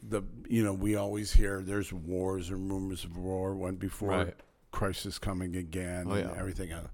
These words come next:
Speaker 1: And I don't know if he's coming today, later on tonight,
Speaker 2: He might.
Speaker 1: next
Speaker 2: It'd be
Speaker 1: week.
Speaker 2: cool.
Speaker 1: It would, it would, it would be a lot easier.
Speaker 2: It would.
Speaker 1: Uh, or if he's coming in a year from now or two
Speaker 2: Right.
Speaker 1: years from now.
Speaker 2: Uh-huh.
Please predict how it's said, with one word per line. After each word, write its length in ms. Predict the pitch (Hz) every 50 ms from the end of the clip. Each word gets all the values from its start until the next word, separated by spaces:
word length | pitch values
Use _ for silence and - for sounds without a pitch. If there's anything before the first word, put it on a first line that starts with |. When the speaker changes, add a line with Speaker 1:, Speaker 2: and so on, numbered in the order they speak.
| - - - - - -
Speaker 1:
And 100 | 113 117
I 100 | 123 131
don't 160 | 123 120 110
know 120 | 107 104 101
if 80 | -
he's 140 | - 95 -
coming 300 | - 104 98 98 92 90
today, 500 | - - 98 95 95 92 92 92 95 92 90 -
later 260 | - 95 95 92 92
on 220 | 90 90 90 92 -
tonight, 420 | - - 101 98 92 92 92 95
Speaker 2:
He 80 | 95 160
might. 420 | 113 113 127 131 123 - 151 170
Speaker 1:
next 300 | 110 101 98 95 - - -
Speaker 2:
It'd 60 | 104 101
be 80 | 98
Speaker 1:
week. 140 | 110 117 95
Speaker 2:
cool. 340 | - 127 117 113 107 120 135 - - - - - - -
Speaker 1:
It 60 | -
would, 220 | 117 143 160 143 120 - -
it 100 | - 110
would, 200 | 117 113 107 107 -
it 160 | - 110 110 110
would 360 | 107 107 107 98 95 92 98
be 140 | 110 117 107
a 80 | 98
lot 220 | 92 101 98 98 98
easier. 420 | 95 90 - 69 73 64 58 - -
Speaker 2:
It 120 | 127 147
would. 320 | 139 131 127 98 95 - - - - - - - - -
Speaker 1:
Uh, 220 | - - 107 104 101 95
or 200 | 110 120 117 113
if 80 | 110
he's 180 | 107 120 110 -
coming 300 | - - 123 120 117 117
in 100 | 113 113
a 60 | 113
year 360 | 113 107 95 104 107 113 120
from 220 | 110 - - 107 107
now 260 | 101 98 101 104 107
or 120 | 107 107
two 180 | 98 - - -
Speaker 2:
Right. 240 | 92 90 92 92 90
Speaker 1:
years 300 | - 104 95 87 85 -
from 160 | - - 80
now. 320 | 80 78 76 78 95 101 -
Speaker 2:
Uh-huh. 280 | 104 95 104 92 90